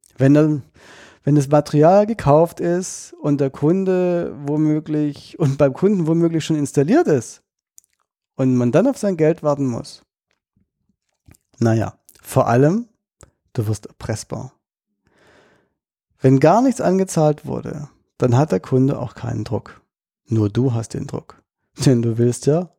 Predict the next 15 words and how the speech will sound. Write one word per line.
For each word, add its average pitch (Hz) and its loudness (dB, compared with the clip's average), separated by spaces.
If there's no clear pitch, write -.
und 117 -4
du 110 -2
brauchst 110 -2
dein 110 -4
Geld 123 0
möglichst 104 -4
schnell. 127 -2
Und 107 -2
diesen 208 4
Druck 160 -2
kann 117 -2
der 113 -2
Kunde 143 -2
ausnutzen. - -10
Und 151 2